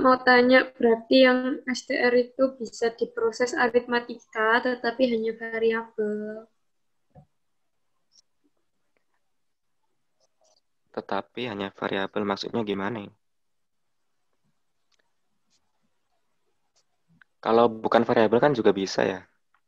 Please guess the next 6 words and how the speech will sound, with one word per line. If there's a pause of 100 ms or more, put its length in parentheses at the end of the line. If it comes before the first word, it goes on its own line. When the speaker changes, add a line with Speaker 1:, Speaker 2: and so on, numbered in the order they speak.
(800)
Speaker 2:
Nah,
ini. (4000)
Kan
ini
bukan
variabel.